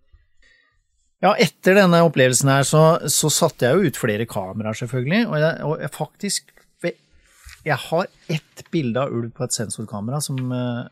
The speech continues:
eh, etter denne opplevelsen, eh, det er et dårlig bilde, kjempedårlig bilde teknisk,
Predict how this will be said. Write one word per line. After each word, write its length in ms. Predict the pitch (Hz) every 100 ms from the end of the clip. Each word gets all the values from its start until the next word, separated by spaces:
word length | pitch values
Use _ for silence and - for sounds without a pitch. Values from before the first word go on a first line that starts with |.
| _ _ _ -
eh, 220 | 135 123 -
etter 420 | - - _ - 180
denne 140 | 120
opplevelsen, 460 | 113 98 90 - 123 113 _ _ _ _ _ - - _ _ _ _
eh, 200 | - 120
det 80 | 120
er 60 | 123
et 160 | 135
dårlig 440 | 127 160 101 101 131
bilde, 280 | 135 110 180
kjempedårlig 600 | - 131 - 98 107 139
bilde 260 | 127 117 170
teknisk, 540 | 110 139 220 - -